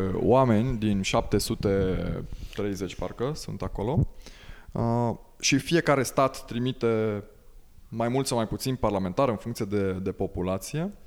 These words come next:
ca să facă legi pentru noi toți. Noi toți, europenii. Acolo se fac niște legi care se aplică la fel și în Lituania, și în Portugalia,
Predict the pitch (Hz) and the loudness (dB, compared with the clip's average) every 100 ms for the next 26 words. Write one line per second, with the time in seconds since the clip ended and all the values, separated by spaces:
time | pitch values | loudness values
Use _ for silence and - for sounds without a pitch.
0 | - - - - - - - - 143 - | -20 -20 -20 -20 -20 -20 -20 -4 -2 0
1 | - 170 165 139 147 - 139 135 139 135 | 0 0 2 2 2 0 -2 0 0 2
2 | 101 92 - - - - 113 120 - 120 | 0 -2 -4 -16 -18 -8 -2 -2 0 2
3 | 151 160 - 139 135 131 107 92 82 - | 2 0 -4 0 2 2 0 0 -4 -12
4 | - - - - - - - - - - | -20 -20 -20 -20 -20 -20 -20 -20 -20 -20
5 | - - - - - 151 160 127 - 123 | -20 -20 -20 -10 -2 0 0 -2 -2 -2
6 | 151 - 123 104 95 90 156 - - - | -2 -2 0 2 2 0 -2 -6 -6 -6
7 | 123 120 120 113 143 - 135 120 - 127 | -4 -2 -2 -4 -6 -2 0 0 0 0
8 | 135 123 - 131 135 127 117 - 95 101 | 0 -2 -4 -4 -2 -2 -2 -2 -2 0
9 | 123 160 180 165 - 135 127 120 - 95 | 2 2 2 0 -4 -4 0 -2 -2 -2
10 | 113 143 151 151 151 151 | 0 2 2 2 0 -4